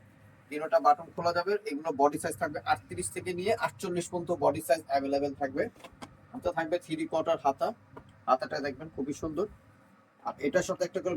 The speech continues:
বেল পাবেন, সেম ফ্যাব্রিক্সের উপরে একটা করে বেল পাবেন, ঠিক আছে? এটা প্রাইস থাকবে মাত্র পঁচিশশো টাকা। এই ড্রেসটার প্রাইস থাকবে মাত্র পঁচিশশো টাকা খুচরা প্রাইস। যারা হোলসেল নেবেন, তারা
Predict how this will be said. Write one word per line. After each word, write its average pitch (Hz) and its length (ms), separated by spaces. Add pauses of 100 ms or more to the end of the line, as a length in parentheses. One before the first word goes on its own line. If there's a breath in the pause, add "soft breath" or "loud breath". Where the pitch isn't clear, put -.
বেল 160 220
পাবেন, 127 200 (140)
সেম 175 200 (120)
ফ্যাব্রিক্সের 165 460
উপরে 165 180
একটা 160 200
করে 165 100 (100)
বেল 139 220
পাবেন, - 220 (840)
ঠিক 185 160
আছে? 202 120
এটা 170 200
প্রাইস 170 220
থাকবে 180 260
মাত্র 165 160 (140)
পঁচিশশো 190 420
টাকা। 131 140 (140)
এই 165 140
ড্রেসটার 165 480
প্রাইস 160 300
থাকবে 170 240 (140)
মাত্র 156 200 (680)
পঁচিশশো 196 460
টাকা 127 180 (1800)
খুচরা 196 320
প্রাইস। 127 240
যারা 147 200
হোলসেল 175 420
নেবেন, 202 200 (400)
তারা 165 140